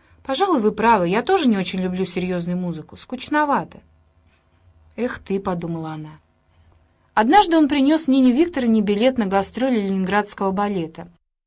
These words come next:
Нина Викторовна была счастлива, она мечтала посмотреть «Ромео и Джульетту».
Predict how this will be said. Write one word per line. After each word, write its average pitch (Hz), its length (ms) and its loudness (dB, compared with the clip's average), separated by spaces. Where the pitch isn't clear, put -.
Нина 262 220 4
Викторовна 262 480 2
была 220 260 4
счастлива, 196 680 -4
она 202 160 -4
мечтала 233 440 2
посмотреть 214 640 -4
«Ромео 185 400 -4
и 180 60 -6
Джульетту». 170 640 -8